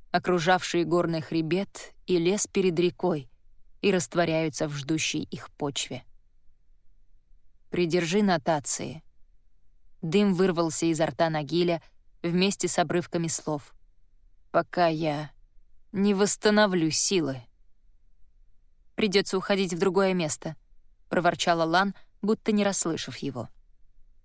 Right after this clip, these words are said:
Нагиль вскинул к шаманке затухающий яростный взгляд, но та даже не вздрогнула. «Все равно, Юджон Йонг, ты обратно в таком состоянии не вернешь». Она вытащила из разноцветного мешочка на поясе пшеничные колоски,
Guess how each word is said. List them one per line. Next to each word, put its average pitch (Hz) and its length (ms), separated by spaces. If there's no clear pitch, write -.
Нагиль 180 460
вскинул 226 500
к - 100
шаманке 190 560
затухающий 170 800
яростный 160 520
взгляд, 160 400
но 208 100
та 226 180
даже 190 300
не 185 120
вздрогнула. 143 640
«Все - 180
равно, 269 260
Юджон 214 420
Йонг, 233 440
ты - 140
обратно 226 480
в 214 60
таком 214 280
состоянии 175 680
не 185 160
вернешь». 160 600
Она 185 240
вытащила 196 600
из 185 260
разноцветного 185 720
мешочка 170 480
на 160 120
поясе 185 460
пшеничные 175 640
колоски, 160 600